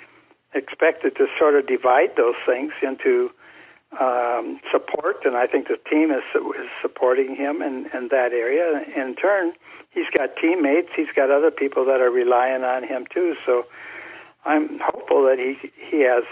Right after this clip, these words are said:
the, the strength within to come in and recognize that, uh, he's a professional, and when he's with the team, he's out there to, uh, give it his, his utmost.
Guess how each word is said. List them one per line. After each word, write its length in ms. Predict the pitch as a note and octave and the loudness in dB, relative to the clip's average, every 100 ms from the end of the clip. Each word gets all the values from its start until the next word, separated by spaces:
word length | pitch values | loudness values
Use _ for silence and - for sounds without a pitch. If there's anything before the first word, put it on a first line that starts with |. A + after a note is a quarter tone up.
| - | -2
the, 260 | B2+ B2 - | 0 0 -2
the 100 | - - | -8 -10
strength 380 | - D3+ D3+ - | -2 0 0 -2
within 480 | - D3+ C3+ C#3+ D#3+ _ - _ _ _ | 2 4 2 0 -4 _ -20 _ _ _
to 80 | - | -10
come 300 | - E3 D3+ | -2 0 2
in 200 | D3 C3+ | 2 2
and 400 | - C#3+ B2+ B2 | -2 -2 -2 0
recognize 580 | B2+ D#3 E3 C3+ B2 C#3+ - | 2 2 2 2 0 0 0
that, 160 | B2 - - | -2 -2 -4
uh, 360 | A#2+ A#2+ A#2 - _ | -2 -2 -4 -8 _
he's 180 | C#3 C3+ | -8 -4
a 40 | B2 | -2
professional, 720 | - - C#3 C#3 D#3 E3+ E3+ | -2 0 2 2 2 2 2
and 220 | C3 A#2+ - | 0 -6 -8
when 140 | C3 | -8
he's 180 | C3 A#2 | -8 0
with 160 | C#3 C#3 | 0 0
the 80 | |
team, 400 | A2+ - D3+ F3 F3 _ - - - _ - | -6 0 0 -2 -8 _ -20 -20 -20 _ -6
he's 180 | C3+ | 0
out 260 | C#3+ C#3+ C3+ | 4 4 4
there 220 | C3+ C#3 | 4 4
to, 480 | C#3 D3 C#3 B2+ C3+ - _ _ _ _ _ _ | 2 0 2 0 -4 -12 _ _ _ _ _ _
uh, 180 | D#3 D#3 | 2 2
give 200 | C3+ D3 | 2 2
it 100 | D3 | 4
his, 500 | C#3+ C3+ - - - | 6 4 0 -12 -12
his 220 | - C#3+ A#2 - - | -2 -2 -2 -8 0
utmost. 460 | D3+ D3 B2 - | 0 0 -6 -6